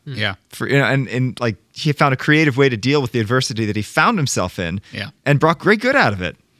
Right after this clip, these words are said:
Speaker 2: Yeah.
Speaker 3: Instead of, like, "Oh, let's just medica-, medicate the kid." And
Speaker 2: That's a big problem.
Speaker 1: Yeah,
Speaker 2: That's a big
Speaker 1: yeah.
Speaker 3: Cause
Speaker 1: I
Speaker 3: that.
Speaker 1: was gonna say, like, the, the, um, treating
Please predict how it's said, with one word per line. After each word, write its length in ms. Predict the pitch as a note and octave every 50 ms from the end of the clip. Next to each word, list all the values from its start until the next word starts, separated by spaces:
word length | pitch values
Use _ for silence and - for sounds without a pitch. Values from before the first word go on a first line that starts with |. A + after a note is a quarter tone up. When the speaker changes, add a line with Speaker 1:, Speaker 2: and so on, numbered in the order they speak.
| _ _
Speaker 2:
Yeah. 200 | - G#2 G2+ G2 - _ _ -
Speaker 3:
Instead 280 | - D#3+ - - F#3 F3
of, 100 | E3+ C#3
like, 180 | D3 C3+ A#2+ C3+
"Oh, 80 | C3
let's 160 | A#2+ A2+ A2+ -
just 140 | - A2+
medica-, 260 | A2+ A#2+ - - - -
medicate 320 | A#2 C3 C#3+ - - F#2
the 60 | -
kid." 220 | - - F#2 F#2+ G2
And 160 | F2+ F2 F2 - _ _ - - - -
Speaker 2:
That's 160 | C3 C3+ -
a 40 | F#2
big 160 | G2 F#2+ -
problem. 280 | - F2 F2 F2 F2+ -
Speaker 1:
Yeah, 180 | D#3 D3 B2+ A#2+ A#2 A2+
Speaker 2:
That's 60 | -
a 20 | -
big 80 | C3+ C3
Speaker 1:
yeah. 120 | A#2+ A2+
Speaker 3:
Cause 160 | G#2+ G2+ F2+
Speaker 1:
I 40 | F#2+
Speaker 3:
that. 40 | F#2
Speaker 1:
was 80 | - A#2+
gonna 140 | A#2+ A2+
say, 180 | G#2+ - A2+ A2
like, 180 | A2 A2+ A2 A2+
the, 460 | B2 B2+ B2 A#2+ A#2 B2 A#2+ A#2 B2 -
the, 200 | - C3+ C3+ B2
um, 280 | C3 B2 A#2 A2 A#2 B2
treating 720 | - - - - D3+ D3 D3 D3 C#3+ C#3 C3 B2 A#2+